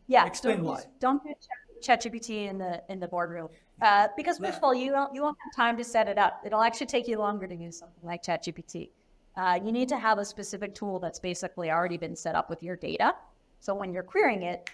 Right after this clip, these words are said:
Speaker 1: you get a quick answer. If you're sitting in a boardroom trying to ask Chat G P T, it's not gonna know any of your stuff. So you're gonna be spending a long time doing, you know, setting that up.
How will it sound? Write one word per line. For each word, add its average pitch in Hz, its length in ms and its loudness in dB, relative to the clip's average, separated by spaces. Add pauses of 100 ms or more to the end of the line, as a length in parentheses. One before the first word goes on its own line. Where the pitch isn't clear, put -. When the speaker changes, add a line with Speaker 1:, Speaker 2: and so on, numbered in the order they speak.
(140)
Speaker 1:
you 208 80 -8
get 220 80 4
a 208 60 0
quick 208 180 -6
answer. 208 360 -4
If - 100 -10
you're 233 120 -4
sitting 214 260 -2
in 180 80 -4
a 170 40 -6
boardroom 175 420 0
trying 175 240 -6
to 165 60 -4
ask 170 180 -4
Chat 165 220 -6
G 180 80 -8
P 160 120 -10
T, 196 420 -6 (140)
it's 202 120 -12
not 208 160 -2
gonna 180 160 -6
know 180 220 -2
any 175 180 -4
of 165 80 -6
your 165 120 -8
stuff. - 360 -2
So - 140 -10
you're - 100 -12
gonna - 160 -6
be - 320 -6
spending - 320 -6
a - 80 -12
long - 260 -4
time - 220 -6
doing, - 260 -12 (100)
you 190 80 -16
know, - 100 -20
setting - 320 -18
that - 180 -18
up. - 300 -18